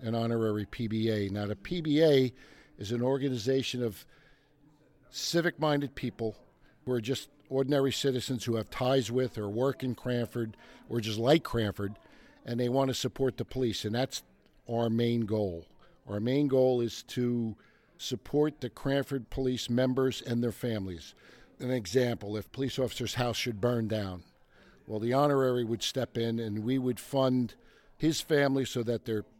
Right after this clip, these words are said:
solvent. We would make sure that they're clothed and housed and fed until such time as they could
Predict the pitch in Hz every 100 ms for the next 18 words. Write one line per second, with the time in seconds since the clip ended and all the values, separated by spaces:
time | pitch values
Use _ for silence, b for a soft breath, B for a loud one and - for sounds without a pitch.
0 | - - - 143 135 131 127 - b b
1 | b 107 113 107 101 - 113 120 - 127
2 | 113 104 113 101 - 135 127 131 117 110
3 | 87 113 113 110 - - b b - 101
4 | - 139 127 117 - B B B - 101
5 | 120 107 123 - - 120 107 95 107 107